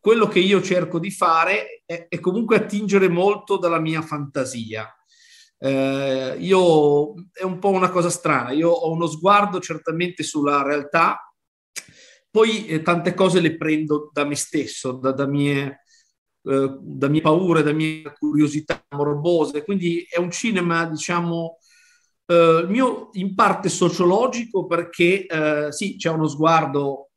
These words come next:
mm, assolutamente all'esterno, collettivo. Nel mio secondo film, Terror Takeaway, parlo, insomma, del, del problema del lavoro e di come, eh, le persone,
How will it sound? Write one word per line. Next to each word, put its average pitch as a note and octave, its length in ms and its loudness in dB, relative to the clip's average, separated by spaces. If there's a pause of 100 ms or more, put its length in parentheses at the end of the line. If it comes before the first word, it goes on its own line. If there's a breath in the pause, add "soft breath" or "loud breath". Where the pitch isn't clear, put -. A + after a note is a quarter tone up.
mm, B2 540 -20 (640)
assolutamente D3 1000 0
all'esterno, D3 680 -2
collettivo. C#3 1000 -2
Nel C#3 100 -4
mio C#3+ 120 0
secondo D3 380 -2
film, D3 380 -2 (600)
Terror C#3 280 -2
Takeaway, D#3 500 2
parlo, C#3 400 -2
insomma, C3+ 300 -8
del, C3 280 -6 (760 soft breath)
del C#3 220 2
problema D3 400 4
del C#3+ 180 2
lavoro D#3+ 580 0
e C#3+ 120 -10
di D3+ 180 -12
come, D#3 520 2
eh, C3+ 720 -4
le C#3+ 200 -2
persone, F3+ 880 -2